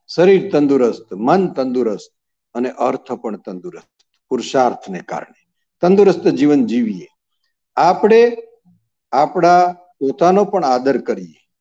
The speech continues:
અને બીજાને પણ હંમેશા આદર આપીએ. સ્વામી વિવેકાનંદ કહેતા કે, હે ભારતના યુવાન, તેત્રીસ કરોડ દેવી દેવતાઓ છે, પણ જો તું તારો આદર નહીં કરને તો એકેય તને મદદ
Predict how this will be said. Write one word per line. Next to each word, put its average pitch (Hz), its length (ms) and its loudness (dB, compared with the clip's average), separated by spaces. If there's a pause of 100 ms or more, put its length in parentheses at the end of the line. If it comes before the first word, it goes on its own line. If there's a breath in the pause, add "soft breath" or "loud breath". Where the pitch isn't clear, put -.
(240)
અને 117 140 -8
બીજાને 120 540 -2
પણ 123 200 -6
હંમેશા 113 420 -6
આદર 104 340 -8
આપીએ. 95 400 -12 (380)
સ્વામી 156 260 4
વિવેકાનંદ 185 600 4
કહેતા 190 400 2 (600)
કે, 143 100 2
હે 208 160 6
ભારતના 190 560 2
યુવાન, 175 500 2
તેત્રીસ 170 480 0
કરોડ 170 240 2
દેવી 165 320 2
દેવતાઓ 160 520 2
છે, - 380 0 (640)
પણ 139 140 -2
જો 143 180 0
તું 165 300 -4
તારો 139 240 2
આદર 131 300 0
નહીં 139 240 -2
કરને 147 340 -2
તો 123 140 -12
એકેય 135 320 -6
તને 120 240 -8
મદદ 104 320 -10